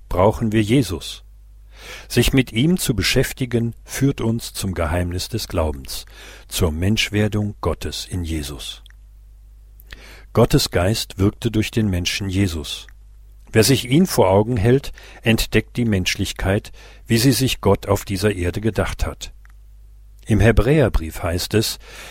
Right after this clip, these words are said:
"Wir wollen den Wettlauf bis zum Ende durchhalten, für den wir bestimmt sind. Dies tun wir, indem wir unsere Augen auf Jesus gerichtet halten,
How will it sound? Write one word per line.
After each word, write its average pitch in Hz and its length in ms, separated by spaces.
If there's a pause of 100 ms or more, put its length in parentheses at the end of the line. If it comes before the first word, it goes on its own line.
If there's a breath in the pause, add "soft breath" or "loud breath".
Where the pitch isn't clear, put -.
(160 loud breath)
"Wir 107 180
wollen 135 300
den 98 240
Wettlauf 131 560
bis - 240
zum 117 200
Ende 101 300
durchhalten, 92 760 (260 loud breath)
für - 160
den 110 220
wir 127 100
bestimmt 127 480
sind. 69 420 (520)
Dies 95 280
tun 127 320
wir, 139 280 (340 loud breath)
indem 120 380
wir 143 100
unsere 127 380
Augen 151 340
auf 107 200
Jesus 110 440
gerichtet 92 540
halten, 104 440